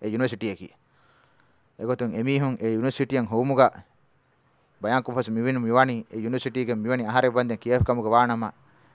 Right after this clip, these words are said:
anhen kujjaka kawani kurumu fursatu libena kama. Adi miwani mimbaraka faasa chakit libena kama. Migota gosa mistakun e madhaban hij jehe kahala nuni o. Shaugu riwa kahala eta kantattake nuni fursattake mu wani hulwa.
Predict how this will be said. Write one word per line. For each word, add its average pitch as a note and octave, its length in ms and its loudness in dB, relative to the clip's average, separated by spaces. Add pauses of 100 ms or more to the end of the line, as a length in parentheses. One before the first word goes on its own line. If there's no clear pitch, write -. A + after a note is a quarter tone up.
(280)
anhen A#2+ 260 -4
kujjaka A#2 360 0
kawani A#2+ 340 2
kurumu A#2 360 0 (280)
fursatu B2+ 320 0
libena A#2+ 320 2
kama. A2+ 300 0 (920)
Adi B2 160 -2
miwani A#2+ 280 0
mimbaraka B2 420 2
faasa B2 380 2
chakit A#2+ 300 -8
libena A#2+ 360 2
kama. A#2+ 260 0
Migota B2+ 360 2
gosa B2 280 0
mistakun C3 580 -2
e A#2+ 160 0
madhaban C3+ 540 4 (840)
hij C#3+ 80 2
jehe C3+ 340 4
kahala C#3+ 260 4
nuni C3+ 360 0
o. - 120 -12 (300)
Shaugu D#3+ 340 4
riwa D3 220 6
kahala D3 280 4
eta B2 220 0
kantattake D#3+ 640 0
nuni C3 200 -2
fursattake A#2+ 460 -4
mu A#2+ 140 -4
wani A2+ 120 -2
hulwa. A#2 360 -2